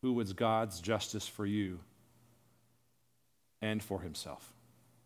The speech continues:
Friends, here's what's so amazing about God being both just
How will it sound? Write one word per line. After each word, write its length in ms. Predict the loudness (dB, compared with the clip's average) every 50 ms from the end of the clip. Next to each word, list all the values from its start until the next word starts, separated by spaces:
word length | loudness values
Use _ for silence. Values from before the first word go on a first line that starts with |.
| _ _ _ _ _ _ _ _ _ _ _ _ _ _ _ _ _ _ _ _ _ _ _ _ _ _ _ _ _ _ _ _ _ _ _ _ _ _ _ _ -8
Friends, 300 | 0 2 4 4 4 4
here's 260 | 6 4 4 4 4
what's 160 | 0 0 0
so 160 | 2 2 4 4
amazing 440 | 4 4 4 4 2 2 0 -2
about 260 | 0 0 0 -2 -2 0
God 320 | 0 2 2 2 2 2
being 300 | 0 0 0 0 -2 -2
both 380 | 2 2 4 4 2 0 -4 -14 -16 -20 -20 -20 _ -10 -8
just 500 | -2 2 4 4 4 2 -2 -8 -10 -14